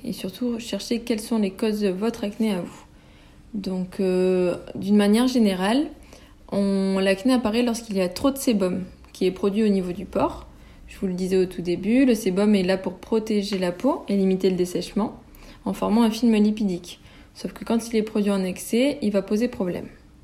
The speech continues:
Et ce sébum, il est essentiellement contrôlé par une hormone androgène qui s'appelle la testostérone. Normalement, c'est une hormone plutôt masculine,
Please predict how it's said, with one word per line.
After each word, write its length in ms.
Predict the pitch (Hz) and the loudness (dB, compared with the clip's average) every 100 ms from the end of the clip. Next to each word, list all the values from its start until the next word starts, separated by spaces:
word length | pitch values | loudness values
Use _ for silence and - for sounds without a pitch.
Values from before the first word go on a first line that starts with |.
| - - - - - - - - | -20 -20 -20 -20 -20 -20 -12 -2
Et 160 | 196 | 0
ce 160 | 185 254 | 2 -2
sébum, 580 | 254 202 208 254 294 294 | 2 2 4 4 2 2
il 220 | 208 190 | 0 0
est 220 | 190 190 208 | 2 0 0
essentiellement 640 | 214 233 220 226 208 196 | -2 -2 -2 2 2 2
contrôlé 500 | 190 202 - 208 233 | -2 -4 -2 0 0
par 200 | 262 220 | 2 2
une 100 | 190 | 2
hormone 300 | 196 190 190 - | 2 2 0 2
androgène 680 | 226 208 190 180 208 294 302 - - - - - | 2 2 0 0 0 -2 -4 -16 -20 -20 -20 -20
qui 260 | - 208 185 | -6 -4 0
s'appelle 380 | 190 180 214 | -2 0 0
la 80 | 196 | 0
testostérone. 800 | - 240 - 247 - 202 - 214 - - - - - | 0 -4 -2 -4 -2 -2 -4 -8 -12 -20 -20 -20 -6
Normalement, 480 | 202 190 190 208 254 | -4 -2 0 4 2
c'est 340 | 254 - 190 | 2 0 2
une 280 | 185 185 185 | 4 4 4
hormone 320 | 190 196 233 | 4 4 4
plutôt 300 | 226 208 233 | 2 -2 2
masculine, 600 | 220 214 214 226 185 165 | 4 2 0 -2 -2 -4